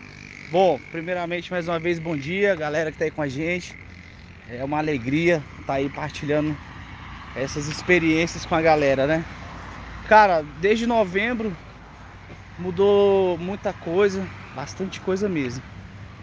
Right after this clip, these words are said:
Mas a mudança, ela é interna, né? A mudança, ela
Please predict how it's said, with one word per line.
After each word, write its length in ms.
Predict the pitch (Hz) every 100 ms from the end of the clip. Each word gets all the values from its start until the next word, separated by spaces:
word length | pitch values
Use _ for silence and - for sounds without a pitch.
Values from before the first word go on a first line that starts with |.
| -
Mas 880 | 143 156 170 180 180 165 147 - -
a 120 | 151
mudança, 440 | 170 170 165 180 196
ela 440 | 190 185 180 165 110 -
é 100 | 156
interna, 600 | 180 185 165 175 147 160
né? 180 | 151 175 - - - - - -
A 60 |
mudança, 420 | 139 147 151 156 160
ela 160 | 160